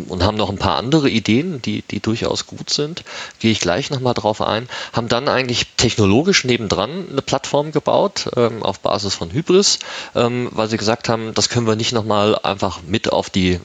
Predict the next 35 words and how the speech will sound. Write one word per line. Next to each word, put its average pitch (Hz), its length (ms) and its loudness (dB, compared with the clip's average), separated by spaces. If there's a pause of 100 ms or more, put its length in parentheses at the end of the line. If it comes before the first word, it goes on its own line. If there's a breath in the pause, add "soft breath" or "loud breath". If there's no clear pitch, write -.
auf - 160 -4
die - 140 -2
alte 82 200 0
Plattform, 80 560 -4 (120)
äh, 73 220 -2
lupfen. - 360 -4 (420 loud breath)
Und 90 320 0
haben 98 180 0
das - 140 0
Ganze 95 280 0
aufgebaut 131 680 2
mit 120 200 -4
einem, 113 240 0 (300 loud breath)
finde 113 360 2
ich, 110 180 2
sehr 107 200 2
spannenden 127 540 0
Aspekt, - 500 -2
dass 107 100 0
sie 107 100 0
gesagt 98 400 0
haben, 95 260 0 (360 loud breath)
ähm, 92 300 2
wir 87 120 2
wollen 92 220 4
nicht 104 180 0
nur 120 240 2
ein, 107 240 0
ein 101 180 -2
Marktplatz 95 520 0
sein 87 260 2
für, - 180 0
für - 240 -4
Schweizer 80 540 2
Anbieter, 139 600 0